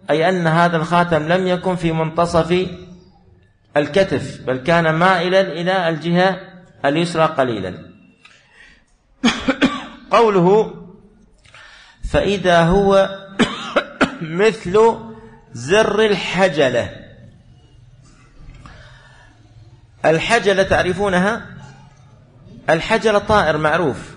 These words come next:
وهو يشبه الحمامة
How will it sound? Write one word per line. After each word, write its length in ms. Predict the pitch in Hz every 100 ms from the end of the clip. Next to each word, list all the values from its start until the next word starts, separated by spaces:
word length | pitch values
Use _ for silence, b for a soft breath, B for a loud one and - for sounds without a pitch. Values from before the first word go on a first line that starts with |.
| - - _ _ _ _ _ _ _ _ _ _ _ _ _ _
وهو 380 | 123 151 165 196
يشبه 420 | 190 202 - 190
الحمامة 640 | 170 170 151 151 131 107